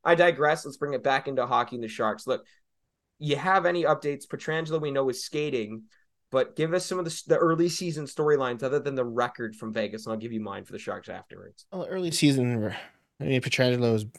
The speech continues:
Speaker 2: skating. He's in a red non-contact, non-contact. He should be back soon. I think the, I think
Speaker 1: It was
Speaker 2: he
Speaker 1: a scary injury.
Speaker 2: Yeah, I mean, I, I wanna say that, like, I don't think it was just the stitches. I think it's a, that's a ninety mile an hour shot coming at your head. So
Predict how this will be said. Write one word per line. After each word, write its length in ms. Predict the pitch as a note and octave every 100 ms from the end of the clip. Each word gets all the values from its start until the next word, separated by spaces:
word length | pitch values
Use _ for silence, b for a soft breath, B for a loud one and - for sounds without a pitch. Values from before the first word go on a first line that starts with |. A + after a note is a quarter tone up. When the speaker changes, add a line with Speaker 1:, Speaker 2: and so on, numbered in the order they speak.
| -
Speaker 2:
skating. 480 | - - A2+ A#2 A2+
He's 220 | A2+ A2
in 100 | A2+
a 60 | A2
red 200 | G#2+ A2
non-contact, 720 | A2 A2 A2 G#2 A2 G#2+ -
non-contact. 800 | B2 B2 A2+ A#2 A2 B2 A2 -
He 80 |
should 200 | A2+ -
be 60 | C#3
back 300 | G#2+ G2 F#2+
soon. 280 | - A2 G#2+
I 80 | A2
think 280 | - A2+
the, 420 | - G#2+ G2+ G#2 G#2
I 60 |
think 260 | A2 A2+ G#2
Speaker 1:
It 120 | A2+
was 100 | G#2+
Speaker 2:
he 60 | G#2
Speaker 1:
a 20 |
scary 420 | G2+ C3 A2+ G#2+
injury. 460 | G#2 G2 G2 F2+ F2+ -
Speaker 2:
Yeah, 460 | C3+ A#2+ A2 A2+
I 60 | A2
mean, 140 | C3 -
I, 200 | B2 A#2+
I 140 | - A#2
wanna 340 | A2 A#2+ B2+
say 220 | A2+ A2+
that, 280 | A2 A2 F#2+ _
like, 240 | - G#2 A2+
I 100 | B2
don't 140 | C3+
think 140 | C3 A#2+
it 40 |
was 140 | A2
just 200 | G#2+ G#2
the 40 | G#2
stitches. 360 | - A2+ G#2+ G#2+
I 60 |
think 340 | G2+ A2 G#2+ -
it's 160 | G2+ G#2+
a, 80 | A#2+
that's 220 | B2+ B2+
a 20 |
ninety 240 | A#2 A2 A2
mile 180 | G#2+
an 80 | G#2+
hour 220 | G#2 G#2
shot 320 | G2+ A2+ G#2 -
coming 180 | G2+
at 140 | G2+ F#2
your 100 | F#2
head. 380 | G2+ G2+ G2+ G2
So 280 | G#2 G#2